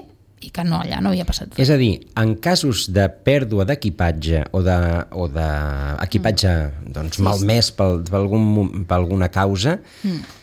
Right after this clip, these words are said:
Speaker 2: hem de fer la reclamació al mateix aeroport.
Speaker 1: Sí. Sí, sí, sí, sí, abans de
Speaker 2: Sí.
Speaker 1: sortir de l'aeroport.
Speaker 2: Abans de sortir de l'aeroport.
Speaker 1: Sobre,
Speaker 2: Aquesta és
Speaker 1: ah,
Speaker 2: molt important.
Speaker 1: és molt important, perquè aquell, aquell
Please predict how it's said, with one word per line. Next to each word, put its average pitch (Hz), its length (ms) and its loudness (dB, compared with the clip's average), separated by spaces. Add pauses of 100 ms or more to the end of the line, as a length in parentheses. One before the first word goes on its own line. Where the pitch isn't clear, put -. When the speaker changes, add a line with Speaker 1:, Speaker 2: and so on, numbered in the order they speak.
(320)
Speaker 2:
hem 165 360 2
de 127 120 2
fer 156 160 2
la 151 100 4
reclamació 117 380 2
al 147 60 2
mateix 135 200 2
aeroport. 85 440 2 (240)
Speaker 1:
Sí. 165 240 -8 (600)
Sí, 240 140 0
sí, 240 120 0
sí, 190 140 -2
sí, 180 100 2
abans 208 180 4
de 247 100 2
Speaker 2:
Sí. 113 40 0
Speaker 1:
sortir 220 280 0
de 226 40 4
l'aeroport. 151 500 -2
Speaker 2:
Abans 135 300 0
de 156 80 0
sortir 113 220 -2
de 135 60 2
l'aeroport. 98 200 2
Speaker 1:
Sobre, 95 140 0
Speaker 2:
Aquesta 165 200 2
és 170 60 2
Speaker 1:
ah, - 40 0
Speaker 2:
molt 127 120 4
important. 98 400 -2
Speaker 1:
és 233 160 2
molt 226 140 4
important, 165 480 -4
perquè 196 240 0
aquell, 254 520 2
aquell 220 680 0